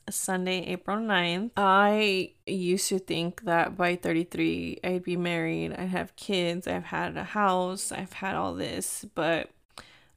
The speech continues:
I wouldn't trade in this life for anything else. And although I do want those things, I think everything comes with time.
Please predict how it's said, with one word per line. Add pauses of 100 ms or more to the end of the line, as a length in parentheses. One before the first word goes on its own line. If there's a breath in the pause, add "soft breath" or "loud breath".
I
wouldn't
trade (160)
in
this
life
for
anything (120)
else.
And (200)
although
I
do
want
those
things,
I
think
everything
comes
with
time.